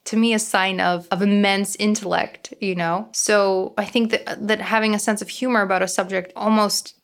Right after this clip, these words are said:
is really important. Like, taking a subject a little too seriously, or your position on, on something, like, whatever, whatever you're a genius in,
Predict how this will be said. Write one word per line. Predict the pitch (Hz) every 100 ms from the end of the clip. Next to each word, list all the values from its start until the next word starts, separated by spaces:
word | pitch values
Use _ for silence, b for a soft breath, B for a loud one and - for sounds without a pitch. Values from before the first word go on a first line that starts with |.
| -
is | 208 - 202
really | 214 208
important. | 185 - 196 254 330 -
Like, | 202 185
taking | 220 208 214
a |
subject | 208 190 190 190
a |
little | 190 185
too | 180 208
seriously, | - 196 202 -
or | 185
your | 180 180
position | 180 175 180 180 190
on, | 180
on | 180 180
something, | 175 185 180 185
like, | 180 175 -
whatever, | - - - 220 226 170 160
whatever | 185 190 185
you're | 175
a | 170
genius | 175 180 185 185
in, | 185 190